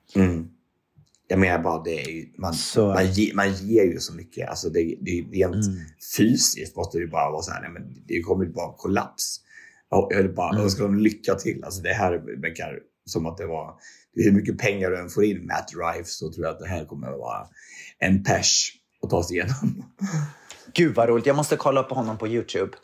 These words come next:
Speaker 1: Mm.
Speaker 2: Eh, kolla upp lite saker. På tal om, om att, eh, sätta igång och jobba, så är det nu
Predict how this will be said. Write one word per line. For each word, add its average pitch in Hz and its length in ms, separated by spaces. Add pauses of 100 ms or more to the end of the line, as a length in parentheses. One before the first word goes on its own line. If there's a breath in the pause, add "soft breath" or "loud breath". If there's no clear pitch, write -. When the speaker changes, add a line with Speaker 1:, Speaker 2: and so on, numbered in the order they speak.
(100)
Speaker 1:
Mm. 104 200 (840 loud breath)
Speaker 2:
Eh, 117 460
kolla 120 240
upp - 120
lite 110 180
saker. 107 260
På 131 120
tal 214 400
om, 165 220 (100)
om 135 340 (100)
att, - 360
eh, 113 140
sätta 110 360
igång 101 380
och 104 200
jobba, 92 520
så - 340
är 95 200
det 104 120
nu 92 220